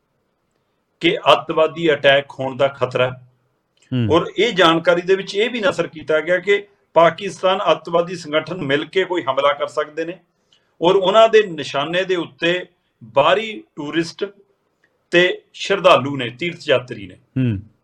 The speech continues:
Speaker 1: ਇਹ ਏਜੰਸੀਆਂ ਕੋਲ ਇਨਪੁਟ ਹੋਵੇ।
Speaker 2: ਜੀ।
Speaker 1: ਉਹ ਕਹਿੰਦੇ ਇੰਨੀ ਇਨਪੁਟ ਸੀ, ਇਹ ਤੋਂ ਅੱਗੇ ਡਿਵੈਲਪ ਨਹੀਂ ਹੋ ਪਾਈ ਕਿ ਘਟਨਾ ਕਦੋਂ ਜਾਂ ਕਿੱਥੇ ਹੋ ਸਕਦੀ ਹੈ।
Speaker 2: ਹੂੰ।
Speaker 1: ਤੇ ਜੇ ਕਦੋਂ ਤੇ ਕਿੱਥੇ ਨਹੀਂ ਆ,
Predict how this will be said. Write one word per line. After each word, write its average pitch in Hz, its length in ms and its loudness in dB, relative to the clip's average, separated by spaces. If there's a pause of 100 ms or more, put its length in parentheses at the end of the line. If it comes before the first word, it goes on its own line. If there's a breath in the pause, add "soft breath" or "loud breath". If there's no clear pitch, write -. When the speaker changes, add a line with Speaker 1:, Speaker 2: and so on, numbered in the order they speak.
(600)
Speaker 1:
ਇਹ 208 280 4 (120)
ਏਜੰਸੀਆਂ 165 580 -2
ਕੋਲ 196 200 0
ਇਨਪੁਟ 185 440 -6
ਹੋਵੇ। 135 480 0 (340)
Speaker 2:
ਜੀ। 110 300 0 (100)
Speaker 1:
ਉਹ 220 140 6
ਕਹਿੰਦੇ 226 260 0
ਇੰਨੀ 208 440 -2
ਇਨਪੁਟ 220 360 -2
ਸੀ, - 240 -12
ਇਹ 226 80 0
ਤੋਂ 226 260 4
ਅੱਗੇ 170 300 4
ਡਿਵੈਲਪ 190 380 2
ਨਹੀਂ 190 140 -6
ਹੋ 165 120 -4
ਪਾਈ 190 300 -4 (260)
ਕਿ 196 220 -6
ਘਟਨਾ 196 260 -2
ਕਦੋਂ 202 400 0
ਜਾਂ 202 120 0
ਕਿੱਥੇ 196 300 -4
ਹੋ 127 140 -4
ਸਕਦੀ 95 400 -16
ਹੈ। - 60 -20 (500)
Speaker 2:
ਹੂੰ। 107 300 0 (920)
Speaker 1:
ਤੇ 170 120 0
ਜੇ 160 440 2 (840)
ਕਦੋਂ 156 300 4
ਤੇ 196 160 -2
ਕਿੱਥੇ 175 360 -6
ਨਹੀਂ 160 300 -6
ਆ, - 60 -8